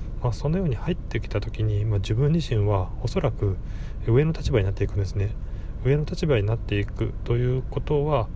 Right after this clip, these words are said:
その自分がやってた業務をどんどん渡していかないといけないんですよ。なので、渡していった時に、えー、さらに自分は別のポジションを取っていかないといけないんですね。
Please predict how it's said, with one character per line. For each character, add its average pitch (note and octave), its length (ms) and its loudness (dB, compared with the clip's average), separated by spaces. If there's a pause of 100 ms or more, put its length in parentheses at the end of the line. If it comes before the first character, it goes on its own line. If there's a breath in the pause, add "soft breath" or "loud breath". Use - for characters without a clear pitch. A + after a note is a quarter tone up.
そ - 160 0
の D#3 160 2
自 A#2 120 2
分 C#3 120 2
が D#3 40 2
や D#3 60 0
っ - 20 -4
て - 80 -6
た C3+ 100 4
業 A#2 260 2
務 G#2 280 2
を G#2 160 4
ど D3+ 120 2
ん D3+ 60 2
ど A2 80 2
ん F#2 180 -2
渡 C3 260 2
し - 140 -2
て D3 80 -2
い D3 40 -2
か F3+ 100 -2
な E3+ 80 2
い B2+ 40 2
と G2+ 80 2
い F#2+ 60 0
け - 60 -2
な F#2 100 4
い F#2 40 0
ん F#2 40 0
で F#2 60 -2
す - 60 -4
よ。 - 100 -4 (1700 loud breath)
な D#3 80 4
の C#3+ 60 6
で、 A#2 40 4
渡 A2 320 2
し - 120 2
て G3+ 60 2
い G3 40 2
っ F#3+ 40 -2
た - 160 0
時 - 320 -2
に、 A2 280 2 (500 loud breath)
え A2 160 4
ー、 G#2+ 60 2
さ - 120 0
ら F#3 80 2
に B2 100 2
自 G2 160 2
分 A2+ 160 0
は A#2+ 100 2
別 G2 320 0
の F3 80 2
ポ - 140 0
ジ F#3+ 40 4
シ - 80 -2
ョ C#3+ 40 2
ン - 20 4
を G#2 40 2
取 A2+ 140 -2
っ - 20 -6
て G#2+ 140 -2
い G2+ 60 2
か G2+ 80 2
な G2 60 2
い F#2+ 40 0
と - 80 -4
い F#2+ 60 -2
け - 80 0
な G2 60 2
い - 20 0
ん - 20 0
で F2 60 -2
す - 80 -4
ね。 G#2 180 0